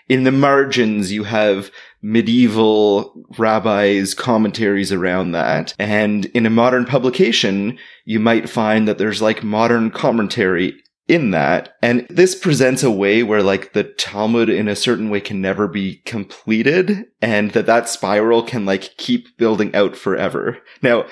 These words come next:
the willingness of modern Jewish communities to keep building that spiral out, or to do something very radical and be like, "This page doesn't matter <laughs> to me anymore,"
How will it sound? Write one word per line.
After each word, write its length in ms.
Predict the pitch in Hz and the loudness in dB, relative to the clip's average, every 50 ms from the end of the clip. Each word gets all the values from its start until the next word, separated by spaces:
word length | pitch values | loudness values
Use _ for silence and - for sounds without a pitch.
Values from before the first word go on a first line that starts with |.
| - - _ | -20 -18 _
the 140 | - 139 135 | 0 2 2
willingness 680 | 123 110 127 175 202 196 156 127 123 120 120 120 - | 2 4 4 4 4 4 2 2 2 2 2 2 -2
of 200 | - - 110 104 | -2 -2 -4 -2
modern 380 | 107 117 117 117 117 120 117 113 | 0 2 2 4 4 2 2 0
Jewish 260 | - 123 113 113 - | 0 -2 -2 -2 -2
communities 560 | - - 127 117 120 120 113 92 101 98 - - | -4 -4 -2 0 2 2 2 0 -2 -4 -4 -4
to 100 | - - | -4 -4
keep 440 | - - - - 135 131 - - - | -4 -6 -8 -6 -6 -6 -8 -6 0
building 380 | 120 120 120 110 120 110 110 | 2 2 4 4 2 2 2
that 260 | 107 110 104 98 - | 0 0 -2 -2 -2
spiral 540 | - - - - 98 98 101 104 101 92 - | -4 -6 -4 -4 -2 0 0 2 0 0 0
out, 360 | - 90 98 117 151 170 170 - - - - | 0 0 0 0 0 -2 -8 -12 -20 -20 -10
or 220 | - 117 139 135 127 | 0 2 2 4 4
to 100 | 131 127 | 0 -2
do 140 | 92 104 107 | -2 -2 -2
something 340 | - 123 90 87 95 95 | 0 0 0 0 -2 0
very 220 | 95 117 127 123 113 | 2 2 2 2 2
radical 560 | 98 98 92 90 98 95 - 113 95 92 90 | 2 2 2 2 2 0 -2 -2 0 0 0
and 180 | - 101 98 92 | 0 -2 -4 -4
be 160 | 101 98 92 | -4 -2 0
like, 400 | 95 95 87 87 - - - _ _ _ _ _ - _ _ _ _ _ _ _ _ _ _ _ | 0 0 0 -2 -4 -8 -18 _ _ _ _ _ -20 _ _ _ _ _ _ _ _ _ _ _
"This 240 | 98 110 120 110 - | -2 -2 -2 -2 -2
page 320 | - - 117 90 90 87 | -4 -4 -4 -4 -4 -4
doesn't 280 | - 104 92 - 95 87 | -4 -4 -4 -4 -4 -4
matter 360 | 82 90 90 92 117 123 135 - | -4 -2 -2 -2 -4 -4 -6 -6
<laughs> 40 | |
to 140 | - - - | -6 -4 -4
me 160 | 143 143 160 | -2 0 0
anymore," 520 | 151 143 156 165 156 160 160 170 170 170 | 0 0 0 -2 -2 0 2 2 2 0